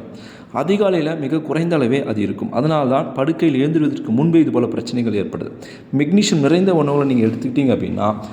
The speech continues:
ஒற்றை தலைவலி, மார்பு வலி, கால் பிடிப்பு, இது போல எந்த ஒரு பிரச்சனையுமே ஏற்படாது. மெக்னீசியம் நிறைந்த உணவுகளை நீங்க எடுத்துக்கணும். அல்சர்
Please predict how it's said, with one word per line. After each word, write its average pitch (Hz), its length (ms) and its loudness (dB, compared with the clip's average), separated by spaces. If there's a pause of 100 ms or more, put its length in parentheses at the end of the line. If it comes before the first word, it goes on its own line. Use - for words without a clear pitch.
(180)
ஒற்றை 143 340 0
தலைவலி, 107 580 2
மார்பு 117 420 0
வலி, 110 400 -2
கால் 139 300 -2
பிடிப்பு, - 300 -6
இது 110 100 -4
போல 101 180 -2
எந்த 135 260 0
ஒரு 156 180 0
பிரச்சனையுமே 107 400 -4 (100)
ஏற்படாது. - 440 -4 (760)
மெக்னீசியம் 135 480 2
நிறைந்த 170 240 2
உணவுகளை 123 360 0
நீங்க 110 160 0
எடுத்துக்கணும். 85 460 -4 (880)
அல்சர் 127 480 0